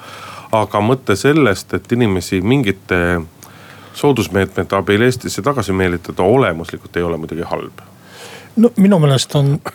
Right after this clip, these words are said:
Speaker 2: on, äh, selles, äh, plaanis nagu vähemalt retooriliselt kaks, äh, asja kokku pandud,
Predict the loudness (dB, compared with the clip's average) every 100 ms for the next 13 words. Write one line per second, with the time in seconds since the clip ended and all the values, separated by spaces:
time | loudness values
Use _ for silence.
0 | -10 0 2 4 4 2 0 0 0 2
1 | 2 0 -2 -8 -20 _ -20 -20 -20 _
2 | -12 0 4 4 2 2 2 0 -2 -4
3 | -4 0 0 0 -2 -6 -18 -18 -16 -16
4 | 0 4 4 2 0 -2 -2 -4 -6 -10
5 | _ -20 -20 -16 0 2 4 2 0 -8
6 | -4 -2 2 4 4 0 -4 -4 0 -2
7 | _ -6 -4 -2 -4 -6 -20 -20 -20 -20
8 | -20 0 0 2 0 2 0 0 -2 0
9 | 0 -2